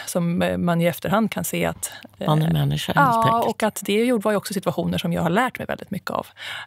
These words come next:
Speaker 1: Ehm, och se att, ja, men där, där blev det inte så bra. Nu ska vi, <laughs> nu ska vi göra annorlunda. Eh, men sen har jag också ett eget personligt intresse, så att jag har,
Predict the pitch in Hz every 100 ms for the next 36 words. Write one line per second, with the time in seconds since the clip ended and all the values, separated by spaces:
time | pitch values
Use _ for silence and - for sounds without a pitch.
0 | - 180 - - - - 208 208 - -
1 | - 202 185 - - 202 220 302 254 -
2 | - 349 330 285 - - - - - -
3 | 240 - 285 277 - 269 262 330 - 349
4 | 330 - 277 - 233 - 170 170 170 160
5 | 160 170 - - - - - - 170 156
6 | 156 202 208 190 214 175 160 - 175 165
7 | 170 - - - 247 190 165 165 - -
8 | 180 185 175 175 185